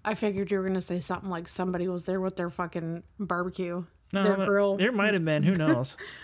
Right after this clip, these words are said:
Speaker 1: Making a celebration feast for afterwards.
Speaker 2: Could it be? And also in the, uh, video with the Chevy.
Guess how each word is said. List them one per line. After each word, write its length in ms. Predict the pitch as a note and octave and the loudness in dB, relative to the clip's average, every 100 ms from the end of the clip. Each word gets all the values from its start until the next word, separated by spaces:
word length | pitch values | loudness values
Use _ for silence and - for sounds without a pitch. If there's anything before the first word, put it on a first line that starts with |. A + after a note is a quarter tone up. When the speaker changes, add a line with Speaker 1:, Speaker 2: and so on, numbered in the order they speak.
| - | -2
Speaker 1:
Making 440 | B3 A#3 D#4 - A3+ | 2 4 4 2 0
a 80 | A#3 | 0
celebration 720 | - A3 G3+ G3 G#3 - F#3+ | 0 0 0 0 -2 -2 -6
feast 360 | - F#3 F#3+ - | -2 -2 -2 -6
for 160 | F3+ | -8
afterwards. 760 | F3 F3+ - E3+ E3 F3 - - - | -6 -6 -4 -6 -4 -8 -12 -14 -2
Speaker 2:
Could 140 | E3+ | 2
it 120 | E3+ | 2
be? 360 | D3 D3 D3 D3 - | 2 2 0 -4 -6
And 420 | E3+ D3+ C#3+ C#3 | -2 0 0 0
also 580 | B2 D3 C#3 C#3 C3+ C#3 | 0 -2 0 0 2 0
in 240 | - C#3 | 0 2
the, 100 | C3+ | 2
uh, 120 | B2+ B2 | 2 0
video 400 | B2+ C3 B2+ B2+ | 0 2 0 0
with 480 | B2 A#2+ A#2+ - - - | 0 -2 -6 -18 -16 -4
the 400 | C#3 C3 B2 A#2+ | 0 0 0 -2
Chevy. 680 | - D3+ C3+ C3+ B2+ A#2+ | -2 0 2 2 0 -4